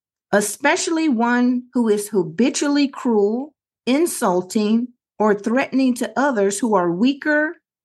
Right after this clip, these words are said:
smaller, or in some way vulnerable.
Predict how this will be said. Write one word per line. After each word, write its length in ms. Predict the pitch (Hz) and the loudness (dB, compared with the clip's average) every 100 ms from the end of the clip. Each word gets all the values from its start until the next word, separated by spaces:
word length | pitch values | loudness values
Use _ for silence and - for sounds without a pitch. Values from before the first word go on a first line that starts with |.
| _ | _
smaller, 1080 | - - 254 254 262 262 214 170 170 185 - _ | -10 -2 0 2 0 0 -2 -2 -4 -6 -14 _
or 180 | 202 196 | 0 2
in 100 | 190 | 0
some 360 | 190 240 233 202 | 0 0 2 2
way 180 | 185 | 0
vulnerable. 640 | 185 185 208 208 151 - | 0 0 0 0 -4 -10